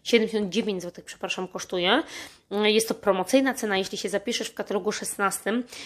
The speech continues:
bo normalnie to szkolenie kosztuje sto pięćdziesiąt złotych. I nasza trenerka kosmetyczna na pewno będzie Cię uczyć właśnie, jak wykorzystywać, jak sobie konturować twarz tymi trzema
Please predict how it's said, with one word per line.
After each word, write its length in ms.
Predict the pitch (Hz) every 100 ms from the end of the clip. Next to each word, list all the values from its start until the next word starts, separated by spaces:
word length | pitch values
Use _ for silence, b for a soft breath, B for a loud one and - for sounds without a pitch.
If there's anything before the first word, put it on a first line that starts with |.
| B
bo 100 | 226
normalnie 680 | 254 269 214 220 247 254 254
to 160 | 233 220
szkolenie 400 | - 220 202 220
kosztuje 340 | 220 - 208
sto 160 | - 202
pięćdziesiąt 460 | 202 208 - 233
złotych. 420 | 220 254 - - - B B B B
I 140 | 269
nasza 360 | 302 277 247 254
trenerka 460 | - 226 214 226 226
kosmetyczna 500 | 214 - 214 - 208
na 140 | 208
pewno 340 | - 196 208
będzie 380 | 196 202 196 208
Cię 140 | - -
uczyć 320 | - - 175
właśnie, 420 | 196 190 - 185
jak 240 | 208 247
wykorzystywać, 800 | 208 220 208 190 - 208 190 185
jak 160 | 202 202
sobie 260 | - 180 185 B B B
konturować 680 | - 262 269 247 233 226 -
twarz 280 | - 208 -
tymi 380 | - 196 196 -
trzema 380 | - - 185 180